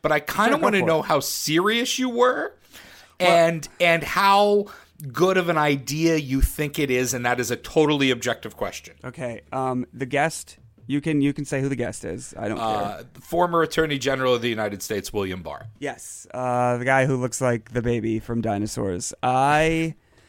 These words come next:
Speaker 2: uh, you, I only sent it to you 'cause you asked me to send you all the potential guest availables.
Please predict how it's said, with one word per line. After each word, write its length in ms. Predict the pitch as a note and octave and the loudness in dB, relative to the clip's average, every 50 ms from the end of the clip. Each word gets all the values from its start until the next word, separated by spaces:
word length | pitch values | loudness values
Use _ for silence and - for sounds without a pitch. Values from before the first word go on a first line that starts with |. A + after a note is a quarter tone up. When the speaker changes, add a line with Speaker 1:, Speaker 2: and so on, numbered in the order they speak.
| _ _ _ _ _ - | _ _ _ _ _ 0
Speaker 2:
uh, 420 | - C3+ C3 C3 B2+ B2+ B2 A#2+ - | 2 2 4 4 4 4 2 2 0
you, 240 | - B2 C#3+ D#3 - - | 0 0 0 0 2 2
I 140 | - C#3 C#3 | 2 2 4
only 180 | D3+ E3+ G3 F3+ | 4 4 2 2
sent 220 | - G#3 G#3 G3 | 2 0 -2 -2
it 80 | F#3 D#3 | -4 -4
to 80 | E3+ | -4
you 200 | F3 F3 F#3+ G3+ - | -2 -2 -2 -4 -4
'cause 200 | - D3 C3+ A#2+ | -6 -6 -4 -2
you 160 | C#3 C#3+ C#3 | 0 0 2
asked 300 | C3+ C3+ C3 C#3 - - | 2 2 0 -2 -4 -6
me 80 | D3 | -6
to 100 | C3+ B2+ | -6 -6
send 300 | B2+ - C#3 C3 C3 B2 | -8 -8 -8 -6 -6 -8
you 160 | A#2+ B2+ B2+ A#2 - | -8 -10 -12 -10 -6
all 200 | - B2+ B2+ C3+ | -2 0 0 0
the 80 | C3 C3+ | -2 -4
potential 400 | C3+ C3+ C#3 C3+ C3 - B2+ B2 | -4 -2 -2 -2 -2 -2 -2 0
guest 300 | A#2+ C3 A#2+ B2 - - | 2 2 2 2 0 -2
availables. 800 | A#2 A2+ A#2 A#2 A2+ A#2 G2+ G#2 G#2+ G#2 - - - - - | -2 0 0 2 0 0 -2 -4 -6 -8 -10 -12 -14 -16 -18